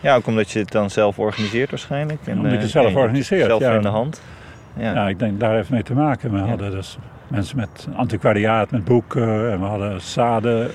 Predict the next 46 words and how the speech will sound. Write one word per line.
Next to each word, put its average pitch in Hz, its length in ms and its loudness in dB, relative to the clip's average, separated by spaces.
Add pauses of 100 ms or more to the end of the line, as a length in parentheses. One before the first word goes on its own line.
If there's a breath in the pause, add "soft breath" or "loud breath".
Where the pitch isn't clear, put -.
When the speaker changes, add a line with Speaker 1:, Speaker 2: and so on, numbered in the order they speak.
(180)
Speaker 2:
eh, 113 60 -2 (440 loud breath)
firma's 110 720 0
en, 101 200 -4
eh, 92 80 -2 (300)
nou 107 180 -4
ja, 87 60 -4
allemaal, 101 220 -4
het 92 100 -6
werd 143 220 -8
een 104 380 -6
heel 104 200 0
festijn. 113 600 -2
Speaker 1:
Ja. 107 260 2 (960 loud breath)
Speaker 2:
Nou, 104 80 -6
het, - 120 -8
het - 360 -16
komt 117 180 -10
soms - 280 -10
wel 117 140 -2
wat 110 140 -6
korrelig 104 480 -4
over, 104 300 -4
hoor, 107 180 -6
maar 120 200 -4
ik 117 60 -10 (120)
vind 110 160 -8
het 110 200 -10
licht - 180 -10
is 117 120 -12
mooi. 95 260 -8 (2250 loud breath)
Speaker 1:
Ja, 107 80 -4
het 110 140 -2
is 110 100 -8
een 117 80 -4
beetje, 117 360 -2
het - 1500 -8
Speaker 2:
Vaag, 101 60 -6
Speaker 1:
lijkt, 117 320 -4
Speaker 2:
vaag, 110 140 -10
Speaker 1:
ja, 117 140 -4
een 104 80 -6
beetje 104 260 -6
Speaker 2:
vaag. 117 200 -10
Speaker 1:
vaag, 117 180 -10
een 107 60 -12
beetje 107 300 -8